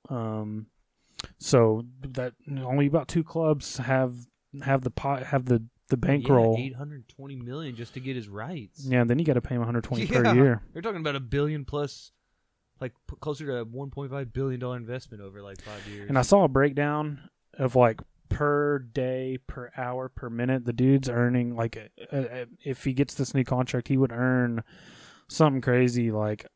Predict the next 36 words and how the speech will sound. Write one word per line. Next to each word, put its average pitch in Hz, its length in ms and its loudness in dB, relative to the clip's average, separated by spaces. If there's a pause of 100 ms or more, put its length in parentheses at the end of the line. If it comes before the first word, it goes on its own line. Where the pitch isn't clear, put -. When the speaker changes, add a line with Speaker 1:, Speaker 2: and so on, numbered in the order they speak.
(100)
Speaker 1:
fourteen 135 420 2
hundred 123 220 0
dollars 117 300 2
per - 160 -4
second. 123 400 -2 (920)
Speaker 2:
Bezos 101 380 -6
makes 98 220 -8
over 101 140 -6
two 107 180 -8
grand 107 320 -10
per 95 100 -18
second, 95 440 -14
so 101 200 -12
he'd 107 120 -10
be 117 260 -8 (240)
an 127 60 -6
elite 123 300 -2
company. 117 480 -8
Speaker 1:
Yeah, 120 340 8 (140)
or 135 160 -4
it 139 140 4
may 156 180 6
not 131 200 0
be 117 100 -2
that, 117 400 2
but, 113 180 2
um, 107 380 -2 (800)
but 131 100 -2
yeah. 135 280 4
So, 123 600 4
you 131 100 -4
know, 113 300 -6 (100)
we 127 200 -10
could 131 500 -4
in, 131 280 -8 (460)
in 143 400 -10